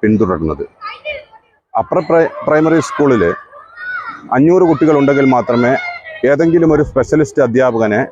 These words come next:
നിയമിക്കുന്നത്. അതേപോലെ ഹൈസ്കൂളിൽ എട്ട്, ഒൻപത് ക്ലാസ്സുകളിലായിട്ട് അഞ്ച് ഡിവിഷനുകൾ ഉണ്ടെങ്കിൽ മാത്രമേ ഒരു കായിക അധ്യാപകനെ പോസ്റ്റ് ചെയ്യുന്നത്. ഇവിടെ ഒരു കുട്ടി കുറഞ്ഞാൽ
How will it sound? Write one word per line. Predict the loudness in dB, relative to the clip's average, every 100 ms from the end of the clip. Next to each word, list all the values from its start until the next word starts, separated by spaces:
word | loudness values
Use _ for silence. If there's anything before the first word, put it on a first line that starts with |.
| -12 -20 _
നിയമിക്കുന്നത്. | 0 0 0 -2 -4 -6 -10 _
അതേപോലെ | -2 0 2
ഹൈസ്കൂളിൽ | 2 2 0 0 2 2 0 -4 _ _ _ _ _
എട്ട്, | -6 2
ഒൻപത് | 2 4 2 2 2 2
ക്ലാസ്സുകളിലായിട്ട് | 0 2 2 2 2 0 0 -2 -2 _ _ 0
അഞ്ച് | 2 4
ഡിവിഷനുകൾ | 4 2 0 2 2 2 4 4
ഉണ്ടെങ്കിൽ | 2 2 2
മാത്രമേ | 2 0 -2 -2 -4 -12 -4
ഒരു | -2 2
കായിക | 2 2
അധ്യാപകനെ | 2 2 2 0
പോസ്റ്റ് | 0 0 0
ചെയ്യുന്നത്. | 0 0 -4 -6 -12 -16 -20 _ 0
ഇവിടെ | 2 2 0 _ _ -2
ഒരു | 0 2
കുട്ടി | 0 0 -2
കുറഞ്ഞാൽ | 0 0 2 2 0